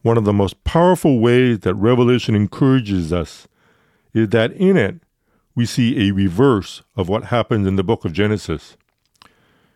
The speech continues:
In Genesis chapter three, we see paradise ruined.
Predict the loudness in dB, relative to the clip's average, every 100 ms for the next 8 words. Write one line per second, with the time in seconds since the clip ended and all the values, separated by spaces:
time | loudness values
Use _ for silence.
0 | _ _ _ -4 -2 2 2 2 -2 -2
1 | -2 0 -4 -2 0 2 2 0 -6 _
2 | _ _ -8 -4 -2 -2 -2 0 2 2
3 | 2 2 -2 -2 0 0 0 -4 -8